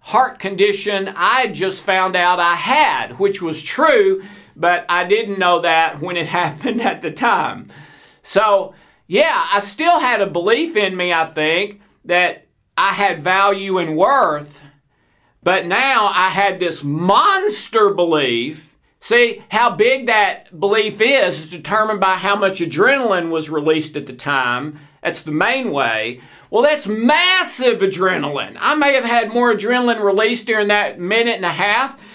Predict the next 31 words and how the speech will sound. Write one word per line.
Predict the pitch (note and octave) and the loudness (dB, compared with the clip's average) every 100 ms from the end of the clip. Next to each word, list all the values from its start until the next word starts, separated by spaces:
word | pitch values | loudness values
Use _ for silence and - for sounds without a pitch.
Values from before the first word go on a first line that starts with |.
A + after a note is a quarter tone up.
| - - | -14 -2
than | G3+ G3+ | 0 0
any | A3 C4+ C4 | 0 0 4
other | B3+ A#3+ A#3 | 4 2 2
minute | A#3+ B3 A#3+ | 2 2 0
and | G#3 | -2
a | |
half | G3 A3+ A#3 A#3 | 0 2 0 0
my | A3 A3 | 0 0
entire | G#3 G3+ - A3+ A#3+ B3+ A3 | -2 -6 0 2 4 2 0
life, | F#3+ F3+ A3+ C4+ A#3+ G2+ G2 - _ _ | 0 2 2 4 0 -4 -10 -20 _ _
okay? | C#3+ C#3+ E3 E3 G3 G#3+ - - - - | -8 -4 0 2 0 -4 -14 -20 -20 -16
So | - D4 D4+ F#3 E3+ - _ - | -2 2 4 2 -2 -10 _ -12
that | C#3+ G3+ C#4 C4+ | -2 0 0 -2
memory | F3 F#3 D4 D4 F#3+ F3 F#3 F3+ | -4 0 2 2 2 4 2 2
is | E3+ | -6
prioritized | - - F#3+ A#3 D4+ B3+ D#3+ F3+ F3+ F3+ F3 | -4 2 4 4 2 -2 -4 0 2 2 0
way | E3+ E3 A#3+ D4+ D#4 D4+ C4+ | -4 -4 2 2 4 4 4
up | F#3+ D#3+ D3 | 4 2 0
here. | - C#4+ F4+ B3 E3 D3+ D3+ - _ _ | -2 0 2 2 2 -2 -4 -16 _ _
So | - A3 | 0 2
even | A3+ E4+ D#4 | 4 2 4
though | C4+ | 4
I | A#3 G#3 | 4 2
have | G#3 G3+ | 2 0
conflicting | - F3+ - D4+ G#4 - A3 F#3+ | -2 -6 -2 0 0 0 -2 0
memories, | E3+ E3 D#3 D#3 F3 - - - | -2 -2 0 0 0 -6 -18 -2
they're | B3 E4+ E4+ | 2 2 -2
prioritized | - G3 F#3+ F#3+ F#3 F#3 F3+ | 0 2 2 0 0 0 0
way | F#3 F#3+ F#3+ | 2 2 4
down | F#3+ F3 E3+ | 2 2 -2
here | D3 F4+ G#4 - - | 0 2 2 0 -12